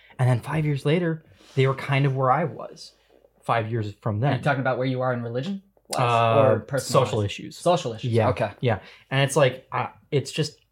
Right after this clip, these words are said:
Speaker 1: there's a common denominator I haven't been able to suss out yet between, like, what is it that we share in that sense. And it's like,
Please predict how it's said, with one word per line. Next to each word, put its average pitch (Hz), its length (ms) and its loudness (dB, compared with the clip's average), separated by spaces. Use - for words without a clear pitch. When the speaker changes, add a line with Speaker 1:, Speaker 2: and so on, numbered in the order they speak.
Speaker 1:
there's 123 240 -2
a 101 340 -4
common 147 300 0
denominator 127 680 2
I 123 60 -2
haven't 120 200 -2
been 113 120 2
able 120 260 0
to 107 260 -4
suss - 360 -4
out 117 220 -2
yet 143 280 -6
between, 127 540 -2
like, 107 220 -2
what 120 300 0
is 120 140 -2
it 127 80 -10
that 117 100 -2
we 113 100 -6
share 127 500 0
in 123 100 -4
that 120 200 -2
sense. 151 280 -4
And 113 120 -4
it's - 160 -8
like, - 280 -8